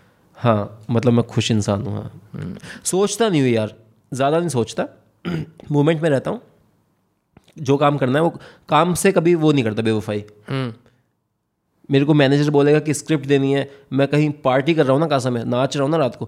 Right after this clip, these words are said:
Speaker 1: तो मैं जाके उसको स्क्रिप्ट दूंगा पहले, फिर आके कंटिन्यू
Speaker 2: बाथरूम
Speaker 1: करूँगा।
Speaker 2: में मूतते हुए?
Speaker 1: मूतते हुए लिख दूंगा भाई, मेरा
Speaker 2: हम्म।
Speaker 1: दिमाग मूतते हुए बहुत चलता है भाई।
Speaker 2: हम्म।
Speaker 1: नहाते हुए और मूतते हुए बहुत चलता है भाई मेरा दिमाग।
Speaker 2: भाई, यही,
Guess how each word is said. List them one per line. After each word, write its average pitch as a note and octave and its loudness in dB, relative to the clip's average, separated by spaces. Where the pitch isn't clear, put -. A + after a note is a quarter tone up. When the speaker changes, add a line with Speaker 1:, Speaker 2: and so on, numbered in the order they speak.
Speaker 1:
तो C3+ -4
मैं C#3 0
जाके C#3 0
उसको C#3+ -8
स्क्रिप्ट C#3+ -6
दूंगा B2+ -2
पहले, C3 -2
फिर C3+ -4
आके C3 -2
कंटिन्यू B2+ -2
Speaker 2:
बाथरूम C3+ 0
Speaker 1:
करूँगा। C#3+ 0
Speaker 2:
में C#3 -4
मूतते C3 -4
हुए? B2 -2
Speaker 1:
मूतते C3 -2
हुए D3 2
लिख A#2+ 0
दूंगा A#2+ -2
भाई, B2 0
मेरा C#3 0
Speaker 2:
हम्म। C3 -2
Speaker 1:
दिमाग C3 -2
मूतते B2+ -2
हुए B2+ -2
बहुत A2+ -4
चलता G#2+ -4
है G#2+ -2
भाई। G#2 -6
Speaker 2:
हम्म। A#2 -6
Speaker 1:
नहाते A#2+ -2
हुए D3+ 0
और D3 2
मूतते B2+ -2
हुए C#3 -2
बहुत D3+ 0
चलता A#2+ -2
है C#3+ 2
भाई D#3+ 2
मेरा D3+ 2
दिमाग। B2+ -2
Speaker 2:
भाई, A#2+ -4
यही, C#3 2